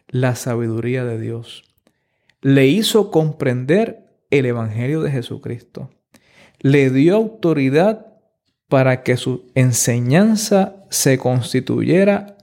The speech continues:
en mandamientos del Señor o enseñanzas impartidas por Dios. En otras palabras, sin el Espíritu Santo, Pablo hubiese fracasado.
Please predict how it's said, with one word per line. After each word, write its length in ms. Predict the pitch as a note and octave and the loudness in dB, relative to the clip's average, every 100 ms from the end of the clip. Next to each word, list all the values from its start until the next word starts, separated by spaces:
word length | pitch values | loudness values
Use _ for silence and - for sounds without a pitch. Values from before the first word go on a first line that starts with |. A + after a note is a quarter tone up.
| - | -2
en 100 | C3+ | 2
mandamientos 800 | B2+ B2 A#2+ A2+ A#2+ D#3+ E3 F3 | 2 2 2 2 2 0 0 0
del 140 | D3 | 0
Señor 580 | - A2+ A2+ A2 B2+ - - _ _ _ _ _ _ _ _ _ | 0 -2 0 0 -2 -6 -16 _ _ _ _ _ _ _ _ _
o 140 | - C3 | 0 2
enseñanzas 1120 | B2 - A#2+ A#2+ A#2+ F3+ G3 - E3 - - - | 2 0 0 2 2 4 2 0 -2 -4 -8 -2
impartidas 960 | C3+ A#2+ A2+ A2+ - B2 C#3 C#3+ - _ _ _ - | 0 0 -2 -2 -2 0 0 0 -6 _ _ _ -6
por 240 | B2 - | -4 -4
Dios. 600 | - G#2+ A2 - - - _ _ _ - _ _ _ _ _ _ | -6 -8 -8 -12 -16 -20 _ _ _ -20 _ _ _ _ _ _
En 160 | B2 B2 | 0 2
otras 220 | D#3+ G3+ | 2 0
palabras, 640 | F#3+ F3+ A3+ G3+ A#2 B2+ - _ _ _ - | 0 0 2 2 0 -2 -12 _ _ _ -4
sin 280 | - E3+ | 2 2
el 80 | D#3 | 2
Espíritu 420 | D3 - F3+ G#3+ | 2 4 2 4
Santo, 800 | A3 - A#3 A#3 F3+ D3 D#3+ _ _ _ _ _ _ _ _ _ _ _ - | 0 0 0 0 0 -2 -4 _ _ _ _ _ _ _ _ _ _ _ -2
Pablo 680 | C3 D3 F#3 D#3 - - _ _ _ _ _ _ _ _ _ _ | 0 0 -2 -6 -8 -12 _ _ _ _ _ _ _ _ _ _
hubiese 260 | - A2+ C#3+ | 2 2 2
fracasado. 640 | - F#3 F#3 - - B3 | 0 -2 -4 -4 -6 -8